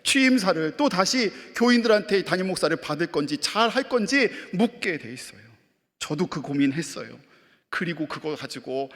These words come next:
하나님 앞에 기도하고 이렇게 결정 내렸어요. 감독님도 무섭고요. 저는 감리사도 무서운 사람이지만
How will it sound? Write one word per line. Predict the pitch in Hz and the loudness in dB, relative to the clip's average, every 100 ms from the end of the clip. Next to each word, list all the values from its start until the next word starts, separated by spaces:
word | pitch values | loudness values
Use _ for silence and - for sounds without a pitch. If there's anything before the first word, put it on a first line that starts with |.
| - - | -18 -6
하나님 | - 320 302 311 | 0 2 2 2
앞에 | 294 285 277 | 0 0 -2
기도하고 | - 202 214 180 277 311 - 202 | -2 -2 0 0 0 -2 -6 -6
이렇게 | 160 196 - 262 160 | -2 -2 -2 -6 -4
결정 | - 156 - 170 | -4 -4 -4 -6
내렸어요. | 123 123 131 - 101 _ _ _ _ _ _ _ _ - | -6 -10 -12 -18 -20 _ _ _ _ _ _ _ _ -14
감독님도 | - 113 139 151 135 117 | -12 -8 -6 -6 -6 -8
무섭고요. | 107 120 156 - 117 117 _ _ _ _ _ _ _ | -14 -14 -14 -16 -20 -20 _ _ _ _ _ _ _
저는 | - 196 214 208 | -2 4 4 4
감리사도 | 175 208 240 220 196 | 2 4 4 2 0
무서운 | 180 220 196 | 0 2 2
사람이지만 | 165 185 175 139 123 127 123 | 0 -6 -8 -8 -12 -14 -20